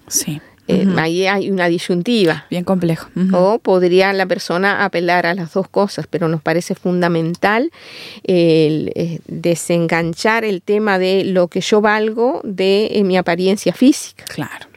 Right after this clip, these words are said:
Speaker 2: Eso sería lo más saludable. Y después, bueno, si la persona quiere correr el riesgo de una,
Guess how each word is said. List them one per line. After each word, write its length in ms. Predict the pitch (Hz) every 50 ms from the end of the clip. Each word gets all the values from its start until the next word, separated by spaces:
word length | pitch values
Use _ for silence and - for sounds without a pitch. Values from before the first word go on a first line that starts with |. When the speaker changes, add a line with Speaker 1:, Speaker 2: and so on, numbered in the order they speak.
| _ _ _ _ _ -
Speaker 2:
Eso 240 | 180 175 180 - 208
sería 360 | - - 170 170 175 175 170
lo 120 | 170 165
más 180 | 165 170 180 -
saludable. 640 | - 175 156 170 175 196 220 214 185 165 170 - - _ - - _ _
Y 160 | - - 220 196
después, 340 | 208 202 - - 226 269
bueno, 380 | 262 226 226 220 214 208 208 - - - - - -
si 140 | - - 190
la 100 | 175 175
persona 380 | - 175 175 - 190 185 190 185
quiere 380 | - - 185 196 190 185 185
correr 360 | - 202 185 185 190 196 190
el 120 | 190 180 175
riesgo 440 | 196 208 202 220 202 - 180 175 170
de 160 | 175 165 165
una, 480 | 170 170 165 170 170 160 151 151 -